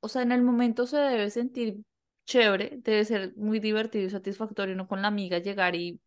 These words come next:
joderle el carro o con unas llaves así, y rayarle todo. O digamos lo tuyo, Ani, de, de enviarle la plata por ahí, pero yo pienso que el man perfectamente te pudo haber dicho, "Mira, tú,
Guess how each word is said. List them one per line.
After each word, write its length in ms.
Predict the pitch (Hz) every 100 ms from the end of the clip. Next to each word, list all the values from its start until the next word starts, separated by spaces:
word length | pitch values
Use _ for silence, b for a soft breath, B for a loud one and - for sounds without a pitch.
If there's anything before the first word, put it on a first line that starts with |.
| _ -
joderle 480 | - 214 196 180 170
el 100 | 170
carro 380 | 208 190 190 190
o 100 | 190
con 160 | 208
unas 240 | 196 180 175
llaves 240 | 185 185
así, 180 | 202 190 - - _ _ _ -
y 60 |
rayarle 380 | - 202 185 190
todo. 280 | 185 196 202 B B B B B _ _ _ _ _ _ -
O 80 | 247
digamos 360 | 240 226 220
lo 160 | 220 226
tuyo, 380 | 240 220 220 214
Ani, 400 | 214 214 214 -
de, 340 | 214 202 214 196
de 80 | 208
enviarle 240 | 208 196
la 140 | 190 196
plata 280 | 208 202 190
por 120 | 190
ahí, 220 | 196 208
pero 340 | - 220 220 - 208
yo 160 | 214
pienso 440 | - 233 233 226 226
que 400 | 262 254 - - _ _ _ -
el 140 | 233 233
man 240 | 240 285
perfectamente 680 | 294 269 226 226 214 208 208
te 120 | 220
pudo 240 | 214 202
haber 260 | 180 180 185
dicho, 380 | 202 185 208 185
"Mira, 500 | 208 214 208 196 - _ _ _ _ _ -
tú, 380 | 240 240 240